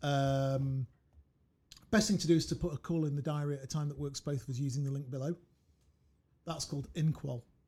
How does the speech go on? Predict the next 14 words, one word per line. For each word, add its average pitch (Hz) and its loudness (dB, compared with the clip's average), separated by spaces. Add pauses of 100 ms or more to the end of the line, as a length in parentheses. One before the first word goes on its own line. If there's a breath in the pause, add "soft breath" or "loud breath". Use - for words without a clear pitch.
(160)
initial 143 -4
qualification 143 -6
call. 131 -14 (800)
Bang, 139 0 (100)
just - -2
sticks - -4
the 170 -2
whole 214 2
thing 160 0
in 156 2
with 190 0
the 131 -2
link, 135 -4 (200)
bang. 123 -4